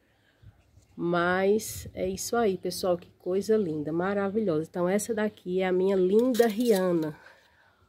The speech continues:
Olha. Que show, pessoal. Maravilhosa.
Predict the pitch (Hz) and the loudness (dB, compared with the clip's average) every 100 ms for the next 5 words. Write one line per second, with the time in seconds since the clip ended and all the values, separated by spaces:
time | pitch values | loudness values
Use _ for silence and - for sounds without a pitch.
0 | - - 170 151 147 - - - - - | -12 -6 -4 -4 -6 -12 -18 -20 -20 -20
1 | - _ - - _ _ _ _ - 202 | -20 _ -20 -20 _ _ _ _ -6 -4
2 | 220 - - 180 165 151 - - 147 135 | -2 -4 -4 -2 -2 -6 -10 -10 -12 -14
3 | - - _ _ _ - _ 180 180 185 | -16 -20 _ _ _ -20 _ -6 -2 -2
4 | 208 196 190 202 190 156 147 151 147 | -2 -4 -4 -6 -4 -4 -6 -10 -16